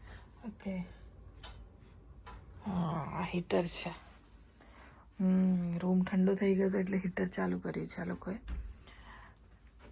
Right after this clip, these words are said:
તો આવું છે, અને વીસ એકવીસ દિવસ આ રૂમની મહેમાન છું.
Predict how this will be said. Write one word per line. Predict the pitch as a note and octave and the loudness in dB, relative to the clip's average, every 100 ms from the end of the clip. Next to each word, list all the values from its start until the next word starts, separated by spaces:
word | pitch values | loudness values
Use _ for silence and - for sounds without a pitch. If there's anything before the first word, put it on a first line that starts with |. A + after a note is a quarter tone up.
| - - - - - - - - - - - - - - - - - - - | -20 -20 -20 -20 -20 -20 -20 -18 -16 -16 -18 -20 -20 -20 -20 -20 -20 -8 2
તો | G3 F#3+ | 6 8
આવું | F#3 F#3+ G3 | 8 6 4
છે, | - A3 G3+ F3+ - - F#3+ | 8 8 8 6 -2 2 8
અને | F3+ F3+ F3 | 10 10 8
વીસ | G3 F#3+ | 6 6
એકવીસ | F3+ F3+ F#3 - | 4 6 6 8
દિવસ | F3+ F3 - - - - - - - - | 6 4 -2 -10 -12 -18 -18 -18 -20 -2
આ | - | 4
રૂમની | F3+ F3 E3+ F3 E3 | 6 6 6 6 4
મહેમાન | D#3+ E3 E3+ | 2 2 2
છું. | E3+ F#3 | 4 4